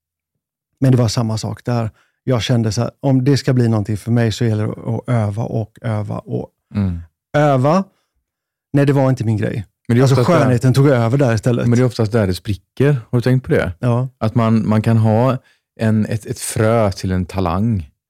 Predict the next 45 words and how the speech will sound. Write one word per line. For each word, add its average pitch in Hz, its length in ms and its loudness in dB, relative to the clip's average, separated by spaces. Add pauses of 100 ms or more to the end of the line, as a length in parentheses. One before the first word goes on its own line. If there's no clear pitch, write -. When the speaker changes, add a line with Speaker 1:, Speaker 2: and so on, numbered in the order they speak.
(140)
Speaker 2:
Men 107 120 0
det 107 60 2
gäller 110 280 2
ju 104 140 4
att 98 140 -2
man 101 140 2
liksom, 98 480 0 (240)
att 98 60 -6
man 107 120 2
verkligen 104 340 0
odlar 107 520 0
den 110 220 0
sen. 95 320 -4 (240)
Om 101 60 -2
man 107 100 2
har 117 80 2
upptäckt - 420 -6
den 92 220 0
talangen 92 500 -4
hos 90 180 -12
sig 90 120 -6
själv, 110 420 -4
Speaker 1:
Mm. 110 400 -2
Speaker 2:
så 107 200 -10 (280)
innebär 101 360 2
ju 95 80 2
den 98 120 2
ett 85 180 -6
enormt 90 500 -4
ansvar. 92 640 -2 (520)
Speaker 1:
Eller 143 120 2
hur? 131 360 2
Speaker 2:
Och 110 140 0
det 110 60 2
var 104 140 2
precis 131 340 -2
så 113 200 2
jag 95 80 4
också 92 220 -4
kände 107 300 0
med, 90 220 0
med 95 160 -4
tävlingsdansen 85 680 -2
där. 113 100 2
Jag, 90 200 2